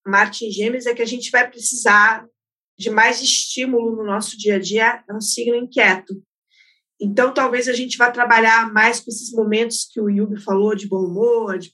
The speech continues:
pausa. O Marte em Gêmeos não aguenta fazer as coisas por muito, por muitas horas, sem uma pausa, sem dar uma levantada, sem dar uma circulada. Então, se você sentir essa inquietação, entenda que é do céu,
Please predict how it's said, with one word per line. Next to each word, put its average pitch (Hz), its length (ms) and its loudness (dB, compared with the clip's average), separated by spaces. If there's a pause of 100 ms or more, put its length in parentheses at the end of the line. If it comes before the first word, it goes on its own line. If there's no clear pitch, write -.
pausa. 185 760 0 (400)
O 208 100 -8
Marte 233 320 2
em 233 60 -8
Gêmeos 233 320 -6
não 262 100 -10
aguenta 254 480 -2
fazer 208 480 -2
as 208 220 -6
coisas 220 400 -2
por 208 200 -4
muito, 226 440 -4 (160)
por 220 120 0
muitas 220 460 -4
horas, 208 540 2 (240)
sem - 240 -2
uma 226 260 0
pausa, 220 340 4
sem 233 220 -6
dar 233 140 6
uma 226 120 2
levantada, 196 800 0
sem 220 220 -10
dar 214 160 4
uma 220 140 -4
circulada. 196 760 0 (460)
Então, 302 160 -6
se 311 100 -2
você 294 200 -4
sentir 285 360 -2
essa 285 200 -2
inquietação, 240 840 2 (600)
entenda 269 480 2
que 294 80 -2
é 277 80 2
do 269 120 -6
céu, 196 640 2